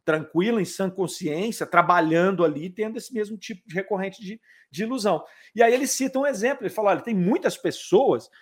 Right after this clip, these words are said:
que veem, ah, espíritos de pessoas mortas ou recém, recém-desencarnadas ali, que vêm de longe para avisar que desencarnaram." <clears throat> Então,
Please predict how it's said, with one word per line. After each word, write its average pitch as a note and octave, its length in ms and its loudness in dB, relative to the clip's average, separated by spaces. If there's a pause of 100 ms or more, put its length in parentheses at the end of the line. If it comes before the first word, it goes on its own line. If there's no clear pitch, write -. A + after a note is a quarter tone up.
(280)
que G#3+ 180 -2
veem, C#3+ 640 0 (280)
ah, C#3 380 4
espíritos D3+ 880 -4
de B2 160 -14
pessoas D#3+ 680 -4
mortas C3+ 680 2
ou D3 100 0
recém, C#3+ 600 -4 (120)
recém-desencarnadas B2+ 1120 -2
ali, F#3+ 280 -2 (280)
que B3 160 0
vêm F#3+ 380 2
de G#3+ 140 -4
longe D#3+ 680 0 (400)
para F#3+ 520 8
avisar G3+ 800 2 (360)
que C4 140 -4
desencarnaram." G#3 800 -4 (140)
<clears throat> - 680 -8
Então, C4 300 -4